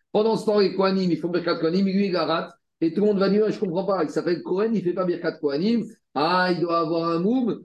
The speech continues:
il doit avoir un défaut. C'est quoi le défaut, Kohen ? Ahmed ben Grouch, Shomer Chaoutsa, oui, il s'appelle Kohen, mais sa mère était divorcée quand elle épousait son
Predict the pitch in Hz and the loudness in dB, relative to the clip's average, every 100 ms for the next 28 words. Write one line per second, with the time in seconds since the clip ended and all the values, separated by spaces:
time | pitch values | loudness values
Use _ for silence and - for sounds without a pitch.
0 | _ - 180 185 180 170 165 156 151 - | _ -4 0 2 2 0 0 0 -2 0
1 | 202 233 233 - - 170 202 190 165 175 | 0 0 -4 -10 -6 -4 0 0 0 -2
2 | - 180 - 139 160 220 208 - - - | -2 -2 -2 -4 -2 -2 -4 -10 -6 0
3 | 208 202 202 160 180 170 160 208 - 196 | 0 2 0 2 -2 0 0 0 0 -2
4 | 190 170 175 147 165 202 185 165 160 135 | -2 0 0 2 0 0 -4 -4 -4 -2
5 | 175 196 180 165 165 175 165 151 151 156 | -2 0 0 0 -2 0 0 0 0 0
6 | 151 160 151 147 143 147 143 131 127 | -2 -2 -2 0 2 0 -2 -8 -12